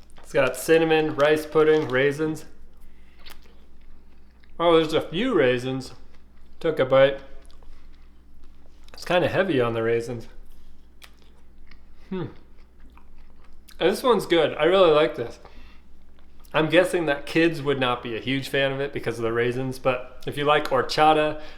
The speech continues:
rice pudding flavor, this one did a nice job. It's not too sweet.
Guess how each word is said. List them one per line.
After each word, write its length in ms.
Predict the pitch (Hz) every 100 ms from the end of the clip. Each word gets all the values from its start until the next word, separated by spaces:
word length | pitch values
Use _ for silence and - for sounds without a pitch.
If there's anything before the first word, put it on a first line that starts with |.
| -
rice 280 | 131 135 151
pudding 320 | - 160 156
flavor, 540 | 143 139 135 131 131 - - - - - -
this 200 | 156 160
one 140 | 175 160
did 120 | 156
a 80 | 127
nice 360 | 127 139 131
job. 320 | - 127 107
It's 180 | 131 -
not 220 | 147 135
too 120 | - 131
sweet. 380 | - 143 127